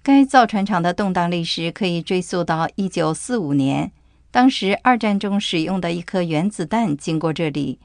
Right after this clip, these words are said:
它后来成为放射实验地的所在地，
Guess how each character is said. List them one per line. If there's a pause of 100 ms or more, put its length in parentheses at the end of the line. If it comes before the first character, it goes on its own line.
(320)
它
后
来
成
为
放
射
实
验
地
的
所
在
地，